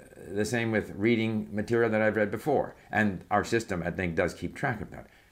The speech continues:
But at the same time, I'm motivated, motivated to read new material where I'll acquire new words and where I'm learning about things that are of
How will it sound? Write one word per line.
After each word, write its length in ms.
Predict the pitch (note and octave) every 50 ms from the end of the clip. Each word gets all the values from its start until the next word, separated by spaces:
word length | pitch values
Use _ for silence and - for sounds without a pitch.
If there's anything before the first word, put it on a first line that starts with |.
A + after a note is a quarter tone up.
| _ _ _
But 140 | - F2+ F#2
at 120 | F#2 F2 -
the 80 | D2
same 340 | - - D3+ E3 G3+ A3 G3+
time, 440 | - - F#2 - - - E2+ F2 - - _ _ _ -
I'm 220 | - F#2+ G2 F#2
motivated, 640 | F2 F2 F2 E2 E2+ E2 F2+ F2 F2 F2+ F2 - - -
motivated 540 | - F2 G2+ A#2 A#2 G#2+ F2+ F2+ E2+ F2+ E2+
to 100 | E2 F2
read 260 | F2+ F#2+ G2+ G2+ F2+
new 300 | E2+ F2+ G#2 C3 E3+ G#3+
material 540 | A3 F3+ C3 - - D#2 C2 C2 B1 B1+ - - - - - - -
where 160 | - F#2 F#2+
I'll 140 | F#2+ F#2+ F#2
acquire 400 | F2 E2+ - F#2+ F2 E2+ E2+ E2
new 280 | E2 E2+ G2+ C3 E3 F3+
words 480 | C#3 A2 F#2 F2 E2+ E2+ E2+ E2 - - _ _ -
and 340 | - F2+ F#2 F2+ F#2 F2+ - -
where 220 | - F#2 G2+ F#2+
I'm 260 | F#2 F2 F2 E2+ F2+ F2+
learning 380 | F#2+ A2 C3+ D3+ D3 B2+ G#2+
about 280 | G2 F2+ F2 E2+ D#2 -
things 280 | - F2+ F2 E2+ -
that 140 | - E2 D#2+
are 140 | E2+ E2+ E2
of 160 | E2 D#2+ -